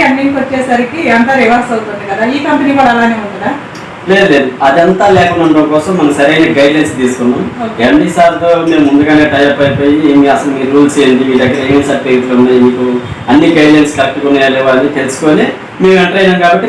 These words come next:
Speaker 2: మాకు ఎటువంటి ఇబ్బంది అయితే లేదు.
Speaker 1: ఓకే సార్, మీరు ఈ మధ్యకాలంలో బాగా వైరల్ అయ్యారు. ఏ కంపెనీ వల్ల, ఎందుకు అలా వీడియోస్ పెడుతున్నారు? ఆ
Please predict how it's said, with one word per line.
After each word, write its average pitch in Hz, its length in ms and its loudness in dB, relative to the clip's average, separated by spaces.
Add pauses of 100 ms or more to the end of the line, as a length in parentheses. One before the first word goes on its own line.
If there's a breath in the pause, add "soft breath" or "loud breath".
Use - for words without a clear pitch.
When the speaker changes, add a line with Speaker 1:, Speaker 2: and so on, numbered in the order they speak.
Speaker 2:
మాకు 190 200 0
ఎటువంటి 180 280 -2
ఇబ్బంది 170 320 0
అయితే 190 140 0 (120)
లేదు. 147 200 2 (360)
Speaker 1:
ఓకే - 240 -6
సార్, - 160 -12 (1700)
మీరు 302 160 0
ఈ 339 180 2
మధ్యకాలంలో 339 560 0 (140)
బాగా 302 280 2
వైరల్ 294 340 0
అయ్యారు. 269 360 2 (1700)
ఏ 302 160 4
కంపెనీ 302 340 0
వల్ల, 269 160 2 (560)
ఎందుకు 285 280 0
అలా 277 200 4
వీడియోస్ 294 340 -4
పెడుతున్నారు? 240 360 0
ఆ 240 100 0